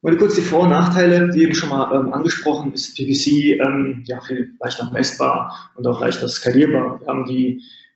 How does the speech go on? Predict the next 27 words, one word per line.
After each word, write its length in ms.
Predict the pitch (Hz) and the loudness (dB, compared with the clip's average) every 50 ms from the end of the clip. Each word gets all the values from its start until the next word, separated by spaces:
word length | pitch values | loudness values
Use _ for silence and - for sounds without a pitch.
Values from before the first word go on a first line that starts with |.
| _ - | _ -12
die 260 | - 120 120 - - | -8 -4 -4 -4 -4
Keywords, 600 | - - 175 180 175 170 165 151 - - - 123 | -2 0 4 6 6 6 6 4 2 0 -2 -4
wir 80 | 127 131 | -4 -4
kriegen 220 | 127 143 143 135 | -2 0 0 0
auch 100 | 123 117 | 0 -2
die 100 | - - | -8 -10
Klickkosten 760 | - - 165 165 160 160 165 151 151 - - - 143 135 131 131 | -6 0 0 0 2 2 2 2 0 -2 -4 -4 -4 -4 -4 -4
und 160 | 127 123 - | -6 -8 -6
können 140 | - 135 135 | -4 -4 -2
dann 140 | 135 131 - | -2 -2 0
eben 240 | 131 131 131 131 127 | -2 -2 -2 -2 -4
genau 220 | 131 127 123 127 | -4 -4 -4 -4
sehen, 300 | 117 123 131 147 143 135 | -2 0 0 0 0 -2
was 140 | 123 120 - | -4 -6 -6
haben 140 | 127 127 127 | -6 -6 -4
wir 80 | 127 123 | -4 -6
investiert 680 | 123 117 - - - - 143 151 151 151 - - - - | -6 -8 -12 -10 -6 -2 0 0 0 -2 -4 -10 -16 -20
und 140 | 131 120 - - | -20 -18 -16 -14
was 180 | 123 - - | -14 -14 -14
ist 140 | - - - | -16 -14 -10
dann 160 | 127 120 120 | -8 -6 -6
im 80 | 113 - | -6 -6
Endeffekt 540 | - 131 131 131 - - 131 131 - - - - _ _ _ _ - - _ _ - | -6 -6 -6 -6 -6 -6 -6 -6 -6 -10 -16 -20 _ _ _ _ -20 -20 _ _ -12
an 320 | 127 123 120 120 120 123 | -10 -8 -8 -8 -8 -8
Umsatz 420 | 123 123 113 - 123 - - - - | -8 -6 -4 -4 -4 -6 -6 -10 -12
oder 240 | 123 110 107 120 - | -12 -10 -10 -10 -10
Gewinn 560 | - - - - 127 123 127 123 117 - - | -12 -12 -8 -6 -4 -4 -4 -4 -6 -8 -10